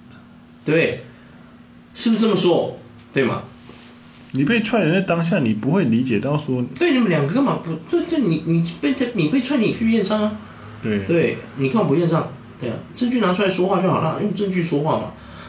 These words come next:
Speaker 1: 大家都知道，大家要知道一件事：今天上了法院不是用讲的嘞，
Speaker 2: 嗯。
Speaker 1: 是以证据去说话的嘞。我们台湾是这样的，今天就算我们所有人都知道凶手是谁，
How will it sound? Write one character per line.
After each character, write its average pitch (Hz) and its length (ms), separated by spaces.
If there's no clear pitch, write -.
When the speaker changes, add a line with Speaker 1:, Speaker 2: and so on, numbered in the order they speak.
Speaker 1:
大 240 120
家 240 60
都 233 120
知 233 140
道， 240 160
大 226 140
家 214 100
要 214 140
知 208 120
道 208 120
一 180 40
件 185 120
事： 180 140
今 208 140
天 208 120
上 202 180
了 143 80
法 123 240
院 175 120
不 131 80
是 160 120
用 165 160
讲 - 160
的 - 60
嘞， - 260
Speaker 2:
嗯。 113 280
Speaker 1:
是 - 120
以 185 160
证 190 280
据 185 140
去 160 160
说 139 240
话 139 220
的 101 60
嘞。 92 200
我 139 60
们 196 100
台 180 100
湾 226 120
是 247 80
这 240 100
样 202 160
的， 110 200
今 220 220
天 214 240
就 247 180
算 - 360
我 123 80
们 170 140
所 190 180
有 220 80
人 147 120
都 175 120
知 170 80
道 185 100
凶 175 240
手 - 140
是 139 140
谁， - 360